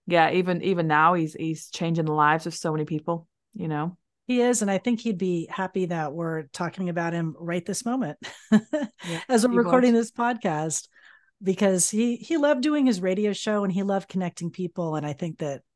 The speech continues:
Speaker 2: he'd be happy to see, you know, these connections are continuing and, and people are still into his teachings.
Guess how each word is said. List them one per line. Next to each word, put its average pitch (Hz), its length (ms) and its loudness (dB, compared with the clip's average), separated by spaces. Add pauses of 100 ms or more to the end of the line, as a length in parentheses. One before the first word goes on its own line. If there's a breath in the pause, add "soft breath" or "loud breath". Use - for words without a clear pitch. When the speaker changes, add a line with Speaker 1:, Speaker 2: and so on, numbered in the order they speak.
(400)
Speaker 2:
he'd 202 180 0
be 185 120 -2
happy 180 340 -4
to 165 80 -2
see, 160 500 -2 (220)
you 175 80 -4
know, 160 80 -6
these 151 260 -4
connections 175 560 -4
are 185 80 -4
continuing 190 640 -2
and, 139 220 -8
and 156 100 -6
people 175 280 -6
are 156 60 -4
still 156 400 -6 (320 soft breath)
into 185 180 0
his 170 180 0
teachings. 156 720 -4